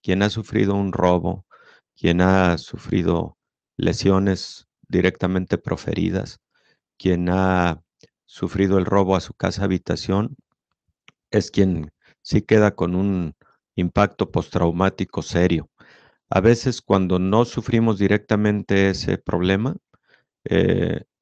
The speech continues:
nos sentimos, eh, pues sí involucrados, pero, eh, lejanos al fenómeno. Y creo que eso ocurre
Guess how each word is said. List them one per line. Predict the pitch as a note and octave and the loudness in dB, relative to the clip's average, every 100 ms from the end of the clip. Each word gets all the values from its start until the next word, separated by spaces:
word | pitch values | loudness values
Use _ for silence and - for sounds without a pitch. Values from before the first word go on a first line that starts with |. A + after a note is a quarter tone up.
| _ - | _ -4
nos | G#2 F2+ | -2 0
sentimos, | G2+ G2 A#2+ B2 A#2+ A2 - - _ _ _ _ _ - | -2 0 0 2 0 -2 -10 -20 _ _ _ _ _ -4
eh, | G2 G2 - - | 0 2 0 -2
pues | A2 - | -2 2
sí | C#3 | 2
involucrados, | C3+ B2+ A#2 A#2+ A#2+ A#2 - - | 4 4 4 2 2 2 -2 -2
pero, | G2+ F#2+ F2 D2+ _ _ _ _ _ - | 0 2 -2 -6 _ _ _ _ _ -6
eh, | F#2 F2 - - _ _ | -4 -2 -6 -12 _ _
lejanos | - F#2 F#2 A2+ G#2+ F2+ D#2 - - _ _ _ _ _ _ | -8 -6 -4 -2 -2 -2 -6 -16 -20 _ _ _ _ _ _
al | - E2+ E2 E2 D#2 - - | -4 -2 -2 -6 -12 -16 -10
fenómeno. | - F#2+ F#2 F2 C#2+ - _ _ _ _ _ - | -4 0 0 -2 -6 -14 _ _ _ _ _ -6
Y | G2+ F2 | -4 0
creo | - A2+ - | 2 2 2
que | G#2+ | 0
eso | G2+ - | 0 -4
ocurre | G#2 G#2+ G#2 G#2 F#2+ | -4 -2 2 2 0